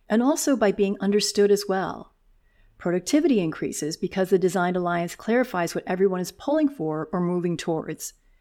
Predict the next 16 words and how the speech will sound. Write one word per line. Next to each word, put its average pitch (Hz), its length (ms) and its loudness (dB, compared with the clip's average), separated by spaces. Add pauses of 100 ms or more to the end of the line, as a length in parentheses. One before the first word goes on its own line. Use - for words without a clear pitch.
(520)
Problem 196 340 4
solving 214 400 2
becomes 185 380 -2
more 160 140 -2
fluid 220 420 4
because 170 300 -6
there's 156 180 -6
a - 20 -8
structure 202 500 -2
in 208 60 0
place 165 320 -4
to - 60 -16
talk - 300 -6
about 156 220 -6
the 160 80 -10
problems. 170 760 -10